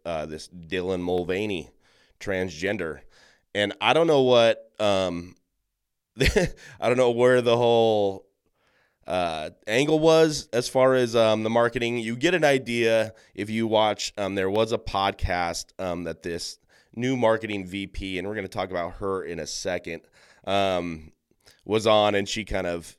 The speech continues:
explained her angle on the marketing of, um, this iconic brand. And she, you know,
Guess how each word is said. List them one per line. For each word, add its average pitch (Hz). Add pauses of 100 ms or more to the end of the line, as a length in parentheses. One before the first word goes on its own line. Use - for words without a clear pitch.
(120)
explained 90
her 87
angle 87
on 85
the 90
marketing 90 (500)
of, 82 (280)
um, 90
this 92
iconic 131
brand. 92 (720)
And 95
she, 180
you 143
know, 85